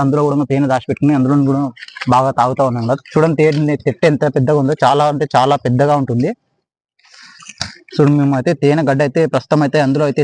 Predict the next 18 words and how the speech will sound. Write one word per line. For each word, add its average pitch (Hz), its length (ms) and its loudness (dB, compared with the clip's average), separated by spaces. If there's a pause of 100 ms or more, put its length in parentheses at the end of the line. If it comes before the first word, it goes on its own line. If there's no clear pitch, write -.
తీసి 143 240 2 (120)
వేసాము. 135 360 0 (300)
చూడండి, 147 320 2
ఎలా 139 180 2
కోసామో 135 320 -2 (180)
అలా 135 140 2 (180)
కోసాం 147 300 0
అన్నమాట 127 260 -4 (100)
తేనె 135 180 2 (200)
గడ్డ 120 220 0
కాడికైతే. 131 360 -2 (1300)
చాలా 131 220 -2
అంటే 139 120 0 (100)
చాలా 135 220 2 (100)
బాగుంది, 135 340 0 (420)
చాలా 139 240 2
పెద్దగా 143 360 2
ఉంది. 139 180 -2